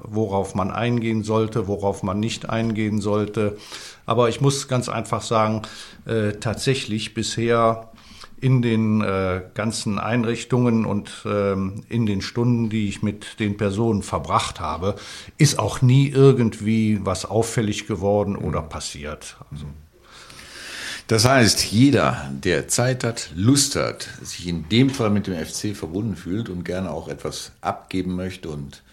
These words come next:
Speaker 2: solche Erlebnisse teilen möchte, der sollte sich dann wirklich an die eben genannte E-Mail-Adresse wenden oder Internetadresse, die wir dann natürlich auch auf Facebook und Instagram veröffentlicht werden.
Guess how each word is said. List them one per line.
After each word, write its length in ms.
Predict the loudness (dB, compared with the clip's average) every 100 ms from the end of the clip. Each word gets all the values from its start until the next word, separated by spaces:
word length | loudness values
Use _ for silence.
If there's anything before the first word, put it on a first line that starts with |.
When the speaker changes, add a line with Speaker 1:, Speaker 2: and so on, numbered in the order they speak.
| -20 -20 -14
Speaker 2:
solche 300 | -8 -6 -4
Erlebnisse 440 | -2 -4 -4 -8
teilen 280 | -4 -2 0
möchte, 280 | -4 -4 -6
der 280 | -4 -8 -6
sollte 280 | -8 -8 -12
sich 160 | -12
dann 200 | -10 -8
wirklich 260 | -8 -10 -10
an 60 | -8
die 160 | -8
eben 140 | -8 -8
genannte 320 | -8 -10 -12
E-Mail-Adresse 840 | -8 -4 -4 -4 -6 -8 -8 -8
wenden 480 | -4 -2 -2 -4 -8
oder 220 | -14 -12
Internetadresse, 920 | -8 -6 -6 -8 -10 -12 -10 -8 -10
die 200 | -10 -10
wir 100 | -8
dann 180 | -8 -8
natürlich 480 | -8 -8 -6 -6 -6
auch 200 | -8 -8
auf 160 | -12
Facebook 520 | -10 -10 -8 -10 -14 -12
und 160 | -10
Instagram 460 | -10 -10 -10 -10 -10
veröffentlicht 560 | -12 -12 -10 -10 -10
werden. 320 | -12 -12 -14